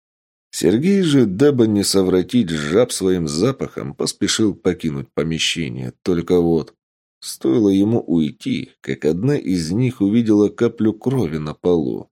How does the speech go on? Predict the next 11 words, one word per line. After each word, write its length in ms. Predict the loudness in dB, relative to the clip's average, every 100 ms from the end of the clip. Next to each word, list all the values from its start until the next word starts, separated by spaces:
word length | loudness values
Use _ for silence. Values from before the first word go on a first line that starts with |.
| _ -10
Сама 400 | -6 -4 -2 0
не 140 | 0
понимая, 560 | 0 0 2 2 2 0
почему 580 | 0 -2 -2 -2 0 0
она 220 | 0 2
лизнула 720 | 2 2 0 -2 0 2 2
эту 180 | 2 -4
кровь 380 | -4 0 0 0
своим 360 | -2 -2 -2
длиннейшим 800 | -4 -2 -2 -2 0 -2 -2 -4
языком, 840 | 0 0 2 0 -2 -2 -2 -2